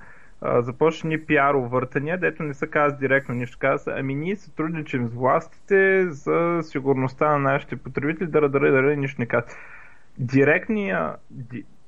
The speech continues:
съвсем директно, а, отричане и казване, че това не е вярно, и то от абсолютно всички компании заедно, е много странно.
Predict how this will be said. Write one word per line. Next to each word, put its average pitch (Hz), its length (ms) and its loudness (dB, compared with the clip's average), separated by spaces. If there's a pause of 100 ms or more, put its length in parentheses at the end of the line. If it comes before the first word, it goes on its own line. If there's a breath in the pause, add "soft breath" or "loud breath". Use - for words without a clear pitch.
(140)
съвсем 165 420 -2
директно, 156 640 0 (480)
а, 120 440 -2 (340)
отричане 139 640 2
и 117 220 0
казване, 123 360 0
че - 60 -16
това 127 160 0
не 123 160 0
е 117 80 0
вярно, 120 560 0 (240 loud breath)
и 117 80 -8
то 151 140 2
от 143 260 -2
абсолютно 143 480 -4
всички - 360 -10
компании 139 480 -2
заедно, 127 460 0
е 202 40 -6
много 165 240 -4
странно. 117 380 -10